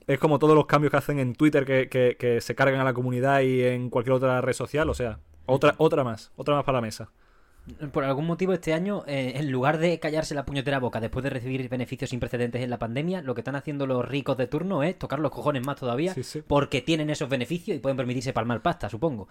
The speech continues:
Speaker 1: Yo creo, yo creo que es que han visto que la gente ha sobrevivido a la pandemia y han dicho, "Mira, esta gente, esta gente tiene huevos, ¿eh? Esta gente puede aguantar lo que le eches encima." Y, y están forzando la máquina, están, eh, di-, engrasando ahí, dando un poquito pa-, más fuerte, más fuerte, más fuerte y así probando, probando a ver hasta, hasta dónde, hasta dónde la gente no se queja, ¿sabes?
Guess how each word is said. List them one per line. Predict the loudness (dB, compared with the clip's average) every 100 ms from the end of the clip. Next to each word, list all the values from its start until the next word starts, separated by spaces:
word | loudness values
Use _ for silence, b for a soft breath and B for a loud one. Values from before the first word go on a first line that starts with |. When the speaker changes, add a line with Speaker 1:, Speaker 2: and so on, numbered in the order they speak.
| -6
Speaker 1:
Yo | -4
creo, | -2 -2
yo | 0
creo | 2
que | 2
es | 0
que | 0
han |
visto | 0 -2
que | -2
la | -2
gente | -2 -2 -2 -2
ha | -6
sobrevivido | -2 2 2
a | 2
la |
pandemia | 0 0 -2 -2
y |
han | -4
dicho, | -4 -4
"Mira, | -4
esta | -2
gente, | -2 -4 -10 b b b b b
esta | -8 -2
gente | 0 0
tiene | 0 2
huevos, | 2 2 -6
¿eh? | -8 -8
Esta | -4 -2
gente | 2 2 2 -2 2
puede | 6 8
aguantar | 8 6 4 6
lo | 6
que | 6
le | 4
eches | 4
encima." | 2 2 -2 0
Y, | 2
y | 2
están | 4 4 4
forzando | 2 4 4 4
la |
máquina, | 2 -2
están, | -4 -2 -2 0
eh, | 0 0 -2
di-, | -2 0
engrasando | 2 4 4 4 4
ahí, | 4
dando | 4 4
un | 2
poquito | 4 2
pa-, | 4 2
más | 2 0
fuerte, | 2 2
más | 0
fuerte, | -2 -2
más | -2
fuerte | -2 0
y | -2
así | 0 0
probando, | 2 0 -2 -2
probando | -2 0 0
a |
ver | 0
hasta, | 0 -2
hasta | -2 -2 0
dónde, | 0 2 0
hasta | 0 -2
dónde | -2 -2 -2
la |
gente | -2 -4 -6
no |
se | -8
queja, | -8 -10
¿sabes? | -14